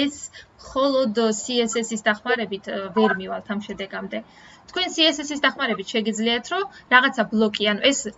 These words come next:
ნავიგაცია ჩანს ათას ოცდაოთხ პიქსელამდე, ათას ოცდაოთხი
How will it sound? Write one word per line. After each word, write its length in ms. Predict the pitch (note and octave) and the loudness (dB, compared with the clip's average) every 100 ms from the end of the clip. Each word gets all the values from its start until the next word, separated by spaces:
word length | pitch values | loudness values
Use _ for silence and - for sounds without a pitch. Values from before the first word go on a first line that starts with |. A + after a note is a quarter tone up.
| - | 4
ნავიგაცია 500 | B3+ C4+ G#3 - G3+ - - | 4 6 0 -2 -8 -10 -6
ჩანს 380 | - A3 E4 - - - - - - - A3 | 2 4 4 0 -10 -14 -20 -20 -20 0 2
ათას 220 | A3 A#3+ B3 | 2 -2 -2
ოცდაოთხ 360 | G#3+ C4 C4 - | 0 0 -2 -8
პიქსელამდე, 600 | - - D#4+ D#4 E4 G#4 B4 - - - C4+ | -8 2 4 4 2 0 0 -4 -8 4 4
ათას 200 | C#4 E4 | 4 -4
ოცდაოთხი 360 | D4+ D#4 B3 - | 2 2 2 -2